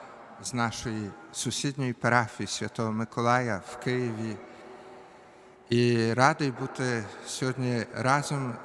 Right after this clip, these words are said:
з вами, щоби затриматись над сьогоднішнім Божим Словом, яке Господь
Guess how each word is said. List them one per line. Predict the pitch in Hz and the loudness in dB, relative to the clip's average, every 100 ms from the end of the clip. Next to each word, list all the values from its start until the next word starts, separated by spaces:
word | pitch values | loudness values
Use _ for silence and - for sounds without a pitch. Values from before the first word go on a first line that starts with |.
| 110 | -6
з | 107 123 | -4 4
вами, | 139 131 113 101 92 90 - - - - - - - - - - | 4 6 4 0 -2 -6 -12 -14 -16 -16 -18 -18 -20 -20 -20 -14
щоби | - - 139 143 139 131 127 123 - - - | -2 2 4 6 6 6 2 0 -8 -12 -4
затриматись | 113 147 - 185 185 139 113 - 92 - - - - - - - - - - | 2 2 2 0 2 2 0 -4 -6 -4 -6 -8 -12 -18 -20 -20 -20 -20 -4
над | 117 139 - - - | 0 0 0 -10 -6
сьогоднішнім | - - 147 180 170 - 165 143 | -2 4 4 4 2 0 2 2
Божим | 127 156 165 151 | 4 2 4 0
Словом, | - - 156 110 98 90 85 - - - - - - - - - - | 0 2 4 4 0 -4 -6 -14 -20 -20 -20 -20 -20 -20 -20 -20 -4
яке | - 123 123 - 131 127 120 113 - - - - | 4 4 2 2 4 4 2 -2 -8 -16 -14 -4
Господь | 120 - - 147 143 123 - - | 0 0 2 4 4 2 -6 -10